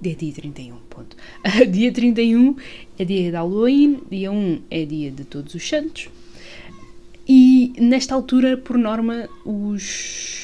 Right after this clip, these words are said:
criadores de conteúdo que falam de livros e tudo mais têm esta tendência para criar, eh, listas e partilhar com as pessoas.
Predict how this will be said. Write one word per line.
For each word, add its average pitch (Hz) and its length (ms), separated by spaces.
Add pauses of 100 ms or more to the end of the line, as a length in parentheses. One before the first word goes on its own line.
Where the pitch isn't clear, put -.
(360)
criadores 180 380
de - 40
conteúdo 220 600
que - 180
falam 160 380
de 170 80
livros 196 300
e 185 100
tudo 185 200
mais 214 300 (680)
têm 254 380
esta 247 260
tendência 247 500
para 247 200
criar, 240 540
eh, 233 760
listas 220 720 (280)
e 175 120
partilhar 190 400
com 196 80
as 185 60
pessoas. 208 520